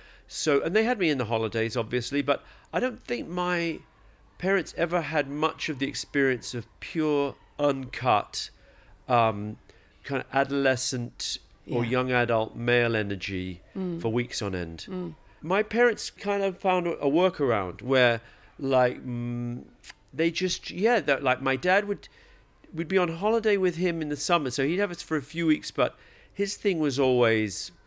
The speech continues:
Speaker 1: we had sleeping bags, so we didn't have to think about changing our
Speaker 2: Right,
Speaker 1: sheets.
Speaker 2: yeah, clever.
Speaker 1: And, um, he would cook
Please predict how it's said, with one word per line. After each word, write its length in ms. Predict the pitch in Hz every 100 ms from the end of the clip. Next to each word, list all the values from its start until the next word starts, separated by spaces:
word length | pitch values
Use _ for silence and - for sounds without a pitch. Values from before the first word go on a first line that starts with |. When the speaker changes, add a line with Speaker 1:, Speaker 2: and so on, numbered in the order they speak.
| _
Speaker 1:
we 120 | 143 135
had 140 | 135
sleeping 400 | - 180 175 165
bags, 400 | 156 156 165 -
so 140 | -
we 60 | 139
didn't 200 | 139 135
have 120 | 143
to 60 | 127
think 220 | 156 123
about 320 | 127 131 -
changing 380 | - 139 113 120
our 100 | 113
Speaker 2:
Right, 300 | 175 175 147
Speaker 1:
sheets. 280 | 165 - -
Speaker 2:
yeah, 200 | 165 165 165 - -
clever. 260 | 135 127
Speaker 1:
And, 140 | 143 - -
um, 380 | 127 120 123 120
he 100 | 156 156
would 220 | 139 127
cook 320 | - 185